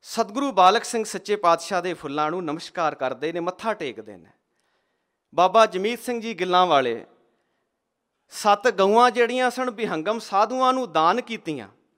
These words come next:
ਤੇ ਸੱਤ ਪਾਠਾਂ ਦੇ ਭੋਗ ਜਿਹੜੇ ਸਨ ਗ੍ਰੰਥ ਸਾਹਿਬ ਦੇ, ਉਹ ਪਾਏ ਗਏ।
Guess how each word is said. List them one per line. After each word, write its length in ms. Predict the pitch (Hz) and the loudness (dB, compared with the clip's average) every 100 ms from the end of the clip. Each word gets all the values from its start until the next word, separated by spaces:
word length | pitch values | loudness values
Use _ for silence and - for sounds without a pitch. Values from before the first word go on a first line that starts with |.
| _ _ _ _ _ _ - | _ _ _ _ _ _ 2
ਤੇ 160 | 240 240 | 4 4
ਸੱਤ 480 | - 202 214 - 269 269 - - _ _ _ _ _ _ _ | 2 4 4 6 8 8 4 -4 _ _ _ _ _ _ _
ਪਾਠਾਂ 420 | 196 190 247 254 | 2 2 2 0
ਦੇ 180 | 254 269 | 2 -2
ਭੋਗ 400 | 269 202 156 226 | 0 0 0 0
ਜਿਹੜੇ 300 | 262 262 247 | 2 4 4
ਸਨ 220 | 233 226 | 2 -2
ਗ੍ਰੰਥ 260 | 190 196 196 | -2 -4 -2
ਸਾਹਿਬ 320 | 214 196 165 | 0 0 2
ਦੇ, 220 | 196 196 - | 0 0 4
ਉਹ 180 | 226 220 | 6 6
ਪਾਏ 320 | 170 127 127 | 4 2 0
ਗਏ। 340 | 107 95 92 | -6 -12 -16